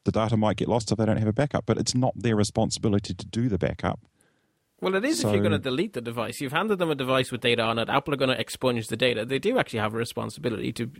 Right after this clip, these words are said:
Speaker 2: to ask you if that's okay. So it's like if you're going in for a medical procedure, they go, they do have to ask you if it's okay that they're going to slice you open or whatever. Like, it's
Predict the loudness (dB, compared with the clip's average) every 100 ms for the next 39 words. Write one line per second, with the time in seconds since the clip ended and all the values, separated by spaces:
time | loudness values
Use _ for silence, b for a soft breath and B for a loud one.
0 | -14 -8 -4 0 0 -2 -2 -2 -2 -4
1 | -6 0 0 2 0 0 B B B B
2 | B B -4 0 2 2 2 2 2 4
3 | 4 4 2 4 2 2 0 0 0 -2
4 | 0 -2 0 -2 0 -2 -2 0 2 2
5 | 0 0 2 2 2 2 -2 0 0 0
6 | 0 0 0 -6 _ -8 -2 0 2 0
7 | 0 -4 -8 _ 0 2 4 2 2 0
8 | 0 0 -2 -6 -8 -4 -6 -6 -20